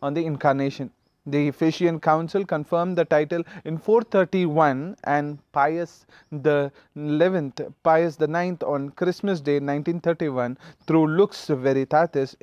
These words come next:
enjoined the celebration of its feast to the Western Church even. In Fulgenis Corona, uh, Pius the twelfth avers that from the title Mother of God flow all the privileges and grace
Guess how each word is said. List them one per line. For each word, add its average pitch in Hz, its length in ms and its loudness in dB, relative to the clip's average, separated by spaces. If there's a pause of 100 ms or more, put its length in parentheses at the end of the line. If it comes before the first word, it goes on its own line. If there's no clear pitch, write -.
(160)
enjoined 156 720 2 (220)
the 151 100 -2
celebration 151 640 0
of 143 200 -12
its 156 160 -10
feast 160 480 -6 (440)
to 151 140 2
the 151 140 4
Western 139 360 -2
Church 131 300 -2
even. 151 260 -2 (640)
In 185 480 2 (240)
Fulgenis 170 720 2
Corona, 147 560 2 (840)
uh, 131 120 0
Pius 165 640 2 (260)
the 139 340 4 (680)
twelfth 190 560 4
avers 180 560 2 (100)
that 147 280 0 (460)
from 170 200 -2
the 175 100 -2
title 175 380 2
Mother 160 320 0
of 156 120 -4
God 143 240 0
flow 190 260 -4
all 185 160 0
the 196 100 -4
privileges 165 580 -6
and 143 160 -8
grace 135 320 -4